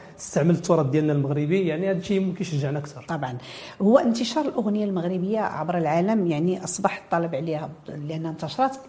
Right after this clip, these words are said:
Speaker 2: ولا عليها الطلب كثير من الفنانين عرب وفنانين كبار عندهم الاسم ديالهم، يعني اسم وازن في الساحه الفنيه. وتجربتك مع النجوم العربيه هي خير دليل. واش نرجعوا هذا النجاح رضوان، واش للابتكار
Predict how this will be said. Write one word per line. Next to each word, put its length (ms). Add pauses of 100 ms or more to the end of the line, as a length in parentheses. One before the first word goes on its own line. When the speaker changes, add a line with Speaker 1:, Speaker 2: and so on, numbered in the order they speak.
Speaker 2:
ولا 160
عليها 200
الطلب 300
كثير 280
من 60
الفنانين 580
عرب 680 (100)
وفنانين 600
كبار 320
عندهم 320
الاسم 300
ديالهم، 380 (440)
يعني 280
اسم 340 (120)
وازن 420
في 60
الساحه 500
الفنيه. 480 (500)
وتجربتك 640
مع 200
النجوم 380
العربيه 460
هي 220
خير 340
دليل. 340 (380)
واش 240
نرجعوا 540
هذا 80
النجاح 680
رضوان، 560 (120)
واش 280
للابتكار 840